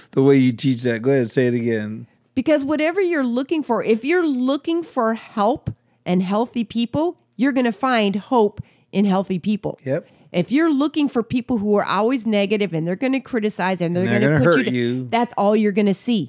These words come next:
Speaker 2: are
Speaker 1: Yes.
Speaker 2: those negative people that wanna criticize
Speaker 1: So
Speaker 2: you.
Speaker 1: what you look for, you will find.
Speaker 2: If you're looking for God inside people, guess what you're gonna find in them?
Speaker 1: Yes.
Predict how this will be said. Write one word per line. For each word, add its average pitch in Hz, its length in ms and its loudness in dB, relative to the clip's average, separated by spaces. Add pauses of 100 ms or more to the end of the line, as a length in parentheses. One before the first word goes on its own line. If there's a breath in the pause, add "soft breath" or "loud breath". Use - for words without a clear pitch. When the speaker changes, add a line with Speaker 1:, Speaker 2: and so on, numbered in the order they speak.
Speaker 2:
are 117 240 2
Speaker 1:
Yes. 135 80 2
Speaker 2:
those 202 280 2
negative 202 520 2
people 190 300 -6
that 175 200 -2
wanna 165 280 -2
criticize 156 640 -4
Speaker 1:
So 147 80 -8
Speaker 2:
you. 123 60 -4
Speaker 1:
what 120 200 -4
you 131 60 -6
look 127 180 0
for, 135 200 -4
you 120 200 -4
will 120 160 -4
find. 101 420 -12 (320 soft breath)
Speaker 2:
If 180 200 -2
you're 214 120 4
looking 269 380 0
for 233 160 -6
God 214 400 0
inside 202 460 -2
people, 269 500 -4
guess 403 180 -2
what - 140 -6
you're 220 140 -4
gonna 226 160 0
find 196 320 -4
in 175 100 -2
them? - 160 -8 (260)
Speaker 1:
Yes. 101 680 -14